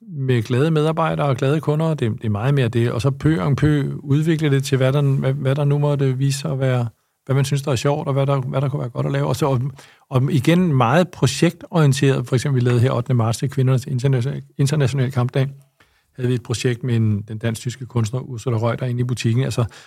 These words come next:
sådan nogle fejringer og noget, hvor man tænker, "Wow, det er sgu, det kunne godt, kunne være sejt at gå en ekstra mil for det her," fordi det er et godt projekt med masser af indhold og med holdninger, og nogle holdninger, vi gerne vil støtte og så videre. Så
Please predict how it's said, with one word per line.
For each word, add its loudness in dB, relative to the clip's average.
sådan -2
nogle 0
fejringer -2
og 0
noget, 0
hvor 0
man -2
tænker, -2
"Wow, 0
det -4
er -2
sgu, -2
det 2
kunne -2
godt, 2
kunne -4
være 2
sejt -4
at -6
gå 0
en -4
ekstra -4
mil 0
for -6
det 0
her," 0
fordi -6
det -8
er -6
et -10
godt -4
projekt -6
med -4
masser -2
af -2
indhold -2
og -10
med -8
holdninger, -2
og -12
nogle -12
holdninger, -12
vi -14
gerne -12
vil -14
støtte -14
og -16
så -18
videre. -16
Så -18